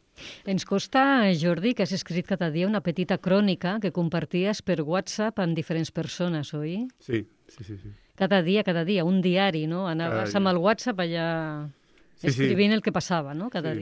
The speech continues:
Speaker 1: dia. I en, en les diverses visites, eh, podem veure, a través d'aquest diari que ens has, eh, ensenyat, que a El Salvador s'ha vessat molta sang, que hi ha molts màrtirs, també al poblat del Mozote,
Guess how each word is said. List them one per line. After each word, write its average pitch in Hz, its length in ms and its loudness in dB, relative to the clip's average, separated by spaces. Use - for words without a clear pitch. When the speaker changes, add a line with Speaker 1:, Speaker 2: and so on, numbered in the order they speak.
Speaker 1:
dia. 262 100 -14
I 214 140 2
en, 190 160 2
en 196 260 4
les 185 160 2
diverses 233 480 2
visites, 185 580 2
eh, - 140 -2
podem 202 300 4
veure, 190 420 4
a 170 140 -2
través 170 340 0
d'aquest 175 240 0
diari 170 340 2
que 190 140 -2
ens 170 160 -2
has, 165 280 -2
eh, 165 600 2
ensenyat, 170 480 0
que 196 80 2
a 190 40 6
El 175 40 2
Salvador 180 480 2
s'ha 247 160 -2
vessat 214 320 0
molta 196 360 2
sang, 151 360 -4
que 160 160 -4
hi 165 140 0
ha 185 100 4
molts 202 420 4
màrtirs, 180 840 -2
també 165 260 0
al 175 120 0
poblat 170 340 0
del 170 160 0
Mozote, 170 680 0